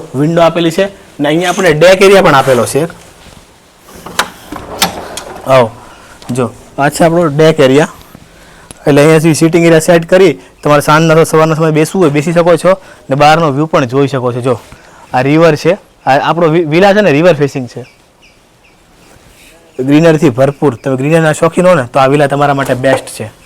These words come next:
ચાલો, હવે તમને આપણા સેકન્ડ બેડરૂમ તરફ લઈ જાઉં છું. ફર્સ્ટ ફ્લોરનો સેકન્ડ બેડરૂમ છે અને આમ આપણો આ થર્ડ બેડરૂમ છે. આવો, જો આ છે આપણો થર્ડ બેડરૂમ. જો ખૂબ જ મોટો બેડરૂમ આપ્યો છે અને આ પિંક થીમમાં ડિઝાઇન કર્યો છે, એટલે તમારા બચ્ચાઓ માટે તમારે એમ કરવું હોય ને સેટ બેડરૂમ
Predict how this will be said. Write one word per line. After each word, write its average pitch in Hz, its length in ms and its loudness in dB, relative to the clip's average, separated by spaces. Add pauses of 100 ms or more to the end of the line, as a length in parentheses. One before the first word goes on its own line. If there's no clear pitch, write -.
(200)
ચાલો, 151 180 0
હવે 139 260 2
તમને 151 220 -4
આપણા 147 220 -4
સેકન્ડ 147 480 -4
બેડરૂમ 151 320 -2
તરફ 143 200 -6
લઈ 131 120 -2
જાઉં 135 120 -2
છું. 131 160 -10
ફર્સ્ટ 151 260 -4
ફ્લોરનો 151 260 -4
સેકન્ડ 156 360 -6
બેડરૂમ 131 320 -4
છે 135 80 -6
અને 127 80 -4
આમ 135 200 -2
આપણો 143 200 -6
આ 135 160 -4
થર્ડ 139 240 -2
બેડરૂમ 107 300 -8
છે. - 80 -10
આવો, 107 180 -6 (460)
જો 117 80 -4 (320)
આ 143 80 2
છે 147 160 -6
આપણો 156 200 -4 (140)
થર્ડ 160 300 2
બેડરૂમ. 120 280 -2 (260)
જો 120 80 -4 (200)
ખૂબ 196 220 -2
જ 190 120 2
મોટો 156 140 -2
બેડરૂમ 143 200 -2
આપ્યો 147 160 -4
છે 165 60 -6
અને 131 60 -6
આ 151 100 0 (120)
પિંક 220 260 0
થીમમાં 165 280 -2
ડિઝાઇન 120 300 -4
કર્યો 104 220 -8
છે, - 60 -20 (300)
એટલે 139 180 -4
તમારા 151 260 0
બચ્ચાઓ 185 380 -2
માટે 185 220 -4
તમારે 180 220 -4 (140)
એમ 180 100 -4 (160)
કરવું 196 220 2
હોય 214 140 2
ને 156 100 -10
સેટ 143 180 0 (300)
બેડરૂમ 139 260 0